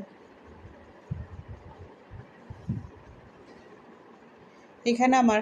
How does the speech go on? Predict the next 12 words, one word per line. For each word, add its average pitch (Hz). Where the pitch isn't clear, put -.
নাস্তার 233
জন্য 240
সবগুলো 226
ডো 226
কাটা 240
কমপ্লিট। 220
এরপরে 233
আমি 233
নাস্তাগুলো 226
এক 220
এক 247
করে 226